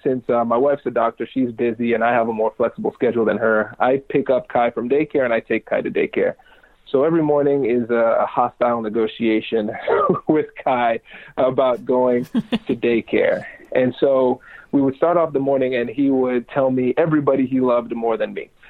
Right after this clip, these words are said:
Speaker 1: And so he would say, "Okay, I want mommy." And I said, "Kai, mommy's not here. You know this. Mommy's at work. We need to go to school. Brush your teeth." "No." And then he would cry. And I said, I was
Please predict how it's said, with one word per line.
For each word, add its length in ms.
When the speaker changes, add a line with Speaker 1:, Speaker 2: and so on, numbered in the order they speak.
Speaker 1:
And 280
so 120
he 100
would 220
say, 220
"Okay, 420
I 80
want 260
mommy." 420
And 100
I 140
said, 160
"Kai, 500
mommy's 340
not 200
here. 420
You 140
know 240
this. 260
Mommy's 240
at 100
work. 300
We 100
need 140
to 60
go 140
to 80
school. 440
Brush 180
your 80
teeth." 240
"No." 400
And 120
then 100
he 80
would 160
cry. 300
And 100
I 180
said, 280
I 80
was 200